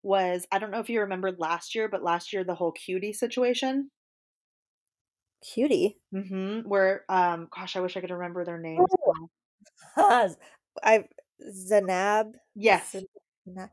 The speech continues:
Speaker 1: Zanab
Speaker 2: yeah.
Speaker 1: and her, um, fiance,
Speaker 2: Oh.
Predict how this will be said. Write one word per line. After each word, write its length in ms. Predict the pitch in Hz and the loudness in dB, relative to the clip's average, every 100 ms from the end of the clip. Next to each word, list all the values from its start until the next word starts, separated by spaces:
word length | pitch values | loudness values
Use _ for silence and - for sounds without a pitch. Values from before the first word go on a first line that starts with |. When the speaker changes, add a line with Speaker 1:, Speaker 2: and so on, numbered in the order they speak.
| _ _ | _ _
Speaker 1:
Zanab 400 | 185 214 220 185 | -6 4 8 10
Speaker 2:
yeah. 80 | 196 | 8
Speaker 1:
and 140 | 202 196 | 0 -2
her, 460 | 202 196 196 202 - | 0 0 -2 -4 -2
um, 360 | 185 175 175 | 0 0 -4
fiance, 520 | - 196 170 165 160 | -6 -4 -2 -2 4
Speaker 2:
Oh. 80 | 151 | 4